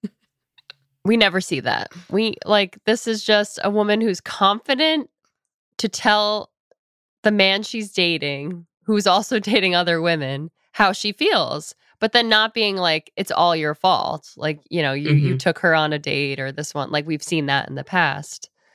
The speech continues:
Speaker 1: And we also see a guy who just totally embraces it and feels for her. And this is where we get that cold open moment where he's comforting her and he's, he's like, "Shh, it's okay. I gotcha."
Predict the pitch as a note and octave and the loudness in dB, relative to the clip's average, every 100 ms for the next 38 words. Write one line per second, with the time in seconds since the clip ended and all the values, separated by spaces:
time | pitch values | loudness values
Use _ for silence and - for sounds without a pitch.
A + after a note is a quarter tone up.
0 | _ _ _ _ _ _ - G3+ A3 - | _ _ _ _ _ _ -2 2 2 4
1 | C4 E4 D4 C4 G#3+ F#3+ G3+ B3 G3+ G3 | 2 0 -6 -2 -2 0 0 0 -2 -6
2 | F3 F#3 - - G3+ G#3 G3 F#3 F3 E3 | -4 -6 -6 -4 -2 0 0 -2 0 0
3 | A#3+ G#3+ E3+ A#2+ - - D3 D3 C#3+ D3 | 0 -6 -4 -4 -4 -4 -2 -2 -2 -6
4 | - G3 G3 G3+ G3 - E3 D3+ C3+ - | -8 0 2 0 -2 -4 -2 -2 -4 -6
5 | D#3+ _ _ _ _ E3+ F#3 F#3+ F3+ F#3+ | -8 _ _ _ _ -2 0 -2 -2 0
6 | F#3 E3+ E3+ D#3 - E3+ D#3+ D#3 D#3+ D#3 | 2 0 0 -2 0 -2 0 -2 -2 -4
7 | C#3+ C3+ C3 - D3 D3+ - - F3+ F#3 | -4 -6 -8 -8 -8 -8 -12 -6 -4 -4
8 | F3 D3 C#3 D3+ C#3 C3 B2 C#3+ C#3 - | -4 -6 -6 -8 -8 -8 -10 -8 -10 -12
9 | _ _ _ - G#3 E3+ - - - - | _ _ _ -8 -2 -2 -4 -10 -10 -12
10 | - - - - G#3+ - - A3 G3+ - | -16 -16 -16 -12 -12 -14 -12 -10 -10 -10
11 | G#3 G#3 - F3 C#3+ D3 | -10 -8 -6 -4 -4 -8